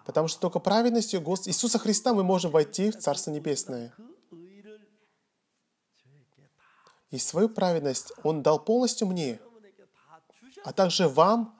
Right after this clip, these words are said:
Он дал свою праведность. Однако вы этого не знаете, и вы хотите поставить свою праведность. Так говорит в Писании. Да, не зная праведности Господа,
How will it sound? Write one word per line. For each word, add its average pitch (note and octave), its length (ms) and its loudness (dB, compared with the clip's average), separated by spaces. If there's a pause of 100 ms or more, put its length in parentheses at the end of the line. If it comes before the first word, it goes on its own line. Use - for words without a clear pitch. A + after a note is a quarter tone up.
Он D#3 220 2
дал C#3 220 6
свою D3 240 -2
праведность. B2+ 600 -2 (680)
Однако D#3 380 0
вы E3 100 4
этого D#3 220 2
не D3+ 120 0
знаете, C#3+ 600 -4 (1500)
и D3 100 -4
вы C#3+ 120 -2
хотите D#3+ 320 -6
поставить D3 380 -2
свою E3 340 0
праведность. B2 600 -4 (500)
Так D#3 160 -2
говорит D3+ 280 -2
в - 40 -20
Писании. B2 540 -8 (1120)
Да, D3 140 -4
не D3 100 -6
зная G#3+ 240 -2
праведности G#3 560 -2
Господа, C#3+ 500 -6